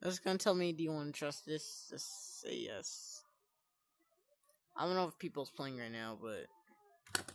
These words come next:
as of right now, uh, this game is not on App Lab, and I think it got shut down, so,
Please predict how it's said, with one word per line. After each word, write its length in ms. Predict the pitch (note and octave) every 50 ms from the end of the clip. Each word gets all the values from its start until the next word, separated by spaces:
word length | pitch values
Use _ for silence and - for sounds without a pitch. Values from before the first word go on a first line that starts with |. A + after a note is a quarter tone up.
| - - - - - - _ _ _ - - - - - - - - - - - -
as 160 | - E3+ F3 F3+
of 140 | F3+ E3+
right 200 | F3 E3+ F#3 E3+
now, 440 | C#3 D#3 D#3+ D#3+ E3+ F3+ F#3 F#3 - -
uh, 460 | - D#3 D#3+ D#3 D3+ D3+ D3 C#3+ C#3+
this 180 | C#3+ E3 F3+ -
game 240 | - G#3 G3+ G#3 G3+
is 140 | F#3+ E3+ E3
not 300 | D#3 D#3 E3 F3 F3+ -
on 140 | D#3+ E3+ E3+
App 260 | D3+ D3 C#3+ C#3 -
Lab, 300 | C#3+ C3 C3 C3 C3+ C#3+ D#3+ D#3 - - _ _ _ _ _ _ - _ _ _ _ -
and 120 | - - -
I 100 | D3 D#3 - -
think 200 | - F#3 F3 D#3
it 180 | - D#3 - -
got 220 | - D3+ C3+ -
shut 340 | - - - D3+ C3+ - -
down, 380 | - C#3+ C3 A#2+ B2+ C3 C#3 C#3+
so, 380 | - - - C#3 C3 B2 B2